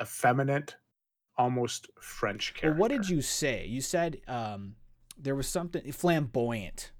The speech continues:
Speaker 2: is a good
Speaker 1: Flamboyant, that's the word I meant. I'm sorry, not
Speaker 2: No,
Speaker 1: effeminate,
Speaker 2: that's
Speaker 1: flamboyant.
Speaker 2: good. Flamboyant is totally Oliver.
Speaker 1: Yeah.
Speaker 2: And
Speaker 1: And if you, some people who are flamboyant by nature come off to people as
Speaker 2: Mm-hmm.
Speaker 1: being gay
Speaker 2: Yep.
Speaker 1: or being bisexual,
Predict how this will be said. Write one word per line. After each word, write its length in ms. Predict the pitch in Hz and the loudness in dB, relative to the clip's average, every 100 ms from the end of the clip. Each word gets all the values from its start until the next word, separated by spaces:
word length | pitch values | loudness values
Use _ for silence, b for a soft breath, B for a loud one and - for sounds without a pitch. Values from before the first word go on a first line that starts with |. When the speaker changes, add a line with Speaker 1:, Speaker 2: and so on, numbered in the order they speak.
| - | -2
Speaker 2:
is 120 | 147 135 | 6 12
a 20 | |
good 40 | 170 | 12
Speaker 1:
Flamboyant, 260 | 151 143 120 | 12 10 10
that's 220 | 139 139 | 6 6
the 60 | 160 | 10
word 160 | 151 139 | 10 10
I 60 | |
meant. 200 | 131 113 - | 6 4 2
I'm 140 | 120 | 2
sorry, 280 | 117 120 95 | 4 2 4
not 140 | 113 135 | 6 6
Speaker 2:
No, 40 | |
Speaker 1:
effeminate, 320 | 147 151 117 110 | 10 10 8 2
Speaker 2:
that's 180 | 165 180 | 0 6
Speaker 1:
flamboyant. 500 | 208 156 110 95 - | 8 8 6 -2 -4
Speaker 2:
good. 40 | |
Flamboyant 680 | - 147 127 127 143 139 131 | 0 2 2 2 2 2 0
is 320 | - 127 113 - | -4 -4 -4 -8
totally 680 | - 143 139 135 120 107 104 | -2 8 10 10 6 2 -2
Oliver. 540 | 95 90 87 78 80 - - - | -6 -6 -10 -14 -18 -20 -20 -8
Speaker 1:
Yeah. 380 | 127 123 120 113 | -4 -2 -2 0
Speaker 2:
And 80 | 139 | 2
Speaker 1:
And 140 | 175 | 4
if 180 | 160 165 | 4 4
you, 180 | 160 - _ _ | -2 -2 _ _
some 360 | - 190 208 202 | 4 6 6 4
people 320 | - 170 143 | 0 4 4
who 160 | - 151 | 6 6
are 220 | 123 214 | 8 6
flamboyant 580 | 190 131 113 113 113 104 | 6 2 4 2 0 2
by 140 | 110 | 0
nature 540 | 107 127 170 - 95 B B B B | 4 4 4 2 -2 B B B B
come 280 | - 147 127 | 2 4 4
off 400 | - 113 233 - | 4 6 4 4
to 100 | 120 | 0
people 460 | - 110 - 92 - | 0 -4 -4 -6 -4
as 300 | 120 107 127 | -2 0 2
Speaker 2:
Mm-hmm. 100 | 185 269 - _ - | 0 -2 -8 _ -8
Speaker 1:
being 380 | 131 170 214 | 4 8 10
gay 420 | 196 233 294 - - - | 10 10 10 2 -4 -6
Speaker 2:
Yep. 160 | 120 | 4
Speaker 1:
or 120 | - 165 | 8 8
being 260 | 156 175 | 8 8
bisexual, 640 | 165 165 190 202 - 90 | 8 4 2 -2 0 -2